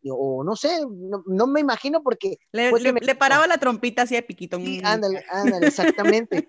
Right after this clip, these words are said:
Speaker 2: <laughs>
Speaker 1: Entonces, eh, tus labios, tus labios. Entonces, ella me hablaba de, es que los labios, los labios, pero me faltaba una palabra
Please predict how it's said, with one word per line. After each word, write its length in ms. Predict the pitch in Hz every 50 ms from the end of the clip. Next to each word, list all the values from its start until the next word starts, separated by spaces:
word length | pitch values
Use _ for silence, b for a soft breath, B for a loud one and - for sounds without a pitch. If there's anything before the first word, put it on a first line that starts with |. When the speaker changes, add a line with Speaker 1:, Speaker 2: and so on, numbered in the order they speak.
| _ _
Speaker 2:
<laughs> 260 | - 269 277 - _ _
Speaker 1:
Entonces, 640 | 202 196 - 226 233 233 226 277 285 277 - - _ _ _ _ _ _ _
eh, 240 | - 190 196 196 190 _ _
tus 300 | - 226 196 170 156 175
labios, 480 | 214 214 220 226 208 208 202 180 - -
tus 200 | 185 180 165 156
labios. 320 | 185 196 196 196 185 -
Entonces, 500 | 180 175 160 160 175 165 196 202 196 - _
ella 220 | 175 185 185 233
me 60 | 233 190
hablaba 300 | 151 156 160 165 190 190
de, 180 | 170 147 - - _ _ _ _ _
es 140 | - 185 - -
que 120 | 262 277
los 220 | 247 214 180 156
labios, 560 | 170 185 - 226 240 233 247 240 233 220 190 175
los 140 | 170 160
labios, 300 | 160 185 190 196 196 180 - _
pero 140 | 180 175
me 80 | 175 180
faltaba 300 | - 185 170 - 226 240
una 140 | 254 262 285
palabra 360 | - - 170 180 185 170 156